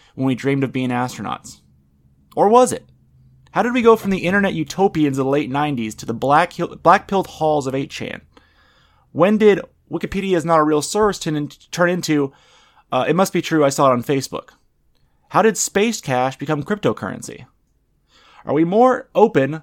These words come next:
than who we are and what we want, or is our data simply being stolen by neo-feudal lords?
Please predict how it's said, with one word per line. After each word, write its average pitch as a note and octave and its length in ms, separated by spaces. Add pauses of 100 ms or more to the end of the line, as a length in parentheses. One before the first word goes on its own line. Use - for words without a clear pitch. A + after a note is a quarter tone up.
than D#3 120
who F3 120
we E3+ 120
are D#3 400
and C#3+ 100
what C3+ 120
we C#3+ 80
want, C#3 320 (260)
or C#3 160
is C#3+ 100
our D3 120
data E3+ 500
simply F#3 460
being D#3+ 240
stolen D3 480
by B2 160
neo-feudal C#3+ 760
lords? B2 600